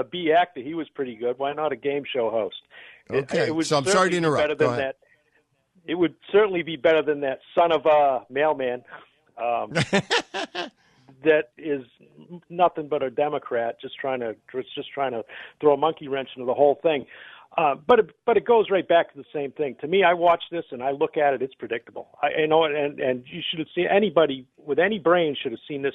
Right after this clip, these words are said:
Speaker 1: coming, because guess what? We're in hardball season, and I will say this, and, and this kind of crossed my mind with Trump. Trump uses the same kind of tactics as the Democrats use. <laughs> I mean, it's, this is Saul Alinsky stuff all the way around,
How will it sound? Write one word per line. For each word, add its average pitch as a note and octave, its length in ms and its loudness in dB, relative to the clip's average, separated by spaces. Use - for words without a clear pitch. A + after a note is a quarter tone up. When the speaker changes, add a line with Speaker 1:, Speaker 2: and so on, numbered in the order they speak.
Speaker 1:
coming, C3+ 280 -2
because D3 320 -4
guess F3+ 160 6
what? D#3+ 320 2
We're G#3+ 220 6
in G3+ 80 -4
hardball E3 560 2
season, A2+ 360 -14
and B2 460 -10
I F#3 140 6
will F#3+ 160 -2
say F3 200 4
this, D#3 240 2
and, C3 260 -8
and C3 300 -6
this F#3+ 140 4
kind F3+ 240 2
of D3+ 100 0
crossed D#3 400 2
my D3 140 -8
mind C#3 280 -2
with B2 120 -6
Trump. - 280 0
Trump B3 320 4
uses G3+ 440 -6
the C#3+ 80 -12
same F#3 240 2
kind F3+ 260 -2
of C3 120 -2
tactics E3+ 520 2
as C#3+ 140 -18
the B2+ 140 -20
Democrats D#3 560 0
use. D#3+ 280 -2
<laughs> - 480 -18
I E3+ 80 6
mean, D#3 200 -2
it's, G#3+ 120 4
this A#3 180 0
is A3 160 -8
Saul F#3+ 320 4
Alinsky E3+ 440 -8
stuff G#2+ 240 -2
all C3+ 220 2
the C#3 40 -4
way C#3+ 140 2
around, C3 380 2